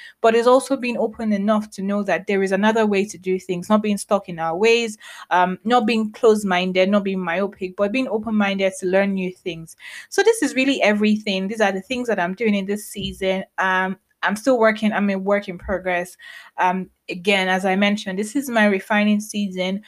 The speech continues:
and I don't know how long the season is going to take. I know that it's taking so long to get to this point, but I'm grateful that God has opened my eyes to this opportunity, and I am also blessed to share this with you. Again,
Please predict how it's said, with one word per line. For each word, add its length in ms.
and 420
I 100
don't 160
know 160
how 260
long 260
the 80
season 420
is 160
going 240
to 120
take. 280
I 100
know 280
that 220
it's 80
taking 280
so 180
long 220
to 100
get 260
to 80
this 220
point, 440
but 100
I'm 180
grateful 440
that 160
God 160
has 200
opened 280
my 200
eyes 360
to 40
this 200
opportunity, 800
and 140
I 60
am 160
also 240
blessed 400
to 60
share 420
this 300
with 240
you. 180
Again, 440